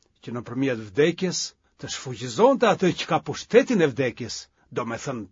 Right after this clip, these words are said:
djallin, dhe të çlironte të gjithë ata që nga frika e vdekjes ishin mbajtur në skllavëri gjatë gjithë jetës. Sepse ai, padyshim, nuk u jep ndihmë ëngjëjve,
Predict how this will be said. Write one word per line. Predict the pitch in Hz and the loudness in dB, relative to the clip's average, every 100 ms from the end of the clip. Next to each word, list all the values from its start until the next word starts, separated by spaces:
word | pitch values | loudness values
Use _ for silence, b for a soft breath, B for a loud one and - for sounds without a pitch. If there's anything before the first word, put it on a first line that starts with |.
| - | -12
djallin, | 110 135 139 127 101 - _ b b b | 2 6 6 4 -4 -14 _ b b b
dhe | 143 160 | 4 6
të | 156 175 | 6 2
çlironte | - 180 190 202 180 | 4 6 8 8 4
të | 147 120 | 0 -2
gjithë | 110 262 220 | 4 4 4
ata | - 123 104 _ _ - | 0 -2 -6 _ _ -14
që | 147 | -10
nga | 117 104 | -8 -10
frika | - 240 240 196 | -4 -2 2 2
e | 127 | 0
vdekjes | 101 120 110 131 113 - _ _ - | -6 -8 -6 -6 -6 -10 _ _ -6
ishin | 135 - 147 | -4 0 0
mbajtur | 120 131 135 131 | 2 2 2 -2
në | 135 | -4
skllavëri | - - 139 123 131 123 | -6 -4 -4 -2 -4 -4
gjatë | 107 113 95 | -4 -6 0
gjithë | 240 - 120 | 0 0 -8
jetës. | 101 - - - _ _ _ _ _ _ _ - | -12 -16 -16 -16 _ _ _ _ _ _ _ -10
Sepse | 143 - 127 | -8 -4 2
ai, | 139 143 135 | 4 4 2
padyshim, | 131 139 151 - 151 123 110 _ _ - | 0 0 0 0 0 -2 -4 _ _ -10
nuk | 120 143 - | -2 -2 2
u | |
jep | 175 208 202 | 6 6 6
ndihmë | 139 139 196 131 107 170 247 | 2 2 0 0 2 6 6
ëngjëjve, | 160 107 98 90 | 4 0 -10 -14